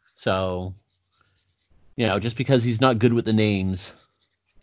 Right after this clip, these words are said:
doesn't mean he's not fearful. Uh, so they come up with a plan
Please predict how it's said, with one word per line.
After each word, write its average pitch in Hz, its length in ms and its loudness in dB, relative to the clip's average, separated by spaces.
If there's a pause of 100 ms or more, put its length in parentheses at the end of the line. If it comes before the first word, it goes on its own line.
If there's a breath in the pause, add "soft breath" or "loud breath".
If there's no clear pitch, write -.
(520)
doesn't 131 380 6
mean 117 200 4
he's 107 200 2
not 107 280 4
fearful. 90 480 -2 (2500 soft breath)
Uh, 95 640 4
so 160 320 6
they 147 120 6
come 208 240 8
up 202 120 8
with 190 80 4
a 175 40 0
plan 139 600 6